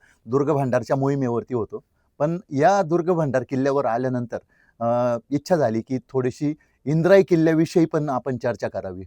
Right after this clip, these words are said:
अ, इंद्राई किल्ल्यावर तर आपण गेलो होतो. जर व्हिडिओ जर बघितला नसेल आपण, तर नक्कीच आय बटन प्रेस करा, मी तुम्हाला आय बटनमध्ये त्याचा लिंक देतो. पण या इंद्राई किल्ल्याच्या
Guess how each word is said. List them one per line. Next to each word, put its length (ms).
अ, 160
इंद्राई 340
किल्ल्यावर 420
तर 100
आपण 460
गेलो 220
होतो. 260
जर 160
व्हिडिओ 400
जर 180
बघितला 340
नसेल 300
आपण, 240
तर 80
नक्कीच 360
आय 160
बटन 280
प्रेस 240
करा, 220
मी 80
तुम्हाला 380
आय 140
बटनमध्ये 540
त्याचा 180
लिंक 260
देतो. 280
पण 180
या 280
इंद्राई 460
किल्ल्याच्या 640